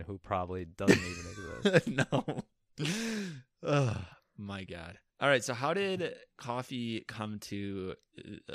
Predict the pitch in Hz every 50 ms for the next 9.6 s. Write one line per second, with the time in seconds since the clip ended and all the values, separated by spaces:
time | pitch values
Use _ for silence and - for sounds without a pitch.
0 | - - 104 101 98 95 95 95 95 95 95 95 95 95 95 95 95 92 92 95
1 | 92 92 95 98 95 - - - - - 53 - 62 60 - - - - - -
2 | - 139 143 135 117 107 107 - 147 139 135 131 127 117 113 113 110 - - -
3 | - 156 156 160 - 156 - 143 135 123 120 113 120 120 113 - 117 113 110 101
4 | - - 120 117 117 117 117 110 - - 110 110 110 107 - - 110 107 107 107
5 | 104 104 - 123 - - 135 131 127 131 131 139 135 175 160 151 147 - 147 123
6 | 113 113 120 110 101 - 113 101 101 95 - - 95 90 85 82 92 92 - -
7 | - - - - _ _ _ - 113 110 104 104 104 101 101 101 101 101 101 101
8 | 101 - 131 113 120 104 120 117 117 113 113 110 95 110 107 110 110 107 107 104
9 | 104 107 110 117 113 113 117 113 113 107 104